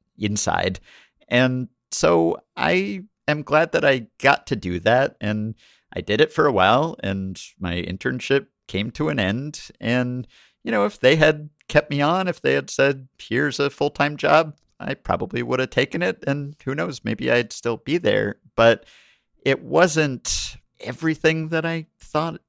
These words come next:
it would be, I, I guess. Like, while I was still there, I missed writing because I had done a lot of that, not just in school, but I had already started to do stuff for Baseball Prospectus, and I'd really enjoyed that. And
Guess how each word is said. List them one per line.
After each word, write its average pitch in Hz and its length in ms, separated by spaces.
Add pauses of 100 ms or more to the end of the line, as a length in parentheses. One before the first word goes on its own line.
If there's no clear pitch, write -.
it 156 160
would 160 180
be, 165 220
I, 165 260
I - 20
guess. 165 340
Like, 120 280
while 117 140
I 131 120
was 123 160
still 113 220
there, 110 400 (440)
I 101 100
missed 101 400 (120)
writing 92 500 (140)
because 90 580 (100)
I 87 80
had 82 180 (120)
done 87 160
a 85 40
lot 87 180
of 82 100
that, - 260
not 87 140
just - 260
in - 80
school, 123 400
but 90 340
I 90 60
had 82 340
already 87 220
started 92 420
to 90 220 (140)
do 95 100
stuff 92 280
for 92 100
Baseball - 340
Prospectus, - 720
and 87 180 (380)
I'd 92 180
really - 200
enjoyed 165 440
that. 139 400
And 92 380